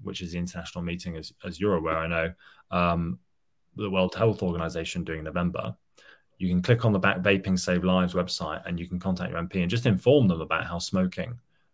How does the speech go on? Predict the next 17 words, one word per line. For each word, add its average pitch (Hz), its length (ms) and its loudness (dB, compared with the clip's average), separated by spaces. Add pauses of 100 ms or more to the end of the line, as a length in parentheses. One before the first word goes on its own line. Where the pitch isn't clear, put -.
(100)
helped 92 300 -2
you 90 220 0
and 82 100 -6
helped - 320 -4
you 92 160 2
get 87 160 -2
off - 140 -6
cigarettes. 85 540 -8 (340)
So 113 160 4
no, 110 240 8 (460)
absolutely 123 380 4
not 107 140 2
a 98 60 -10
time 107 160 2
to 92 80 -2
sit 92 140 -8
down. 95 400 2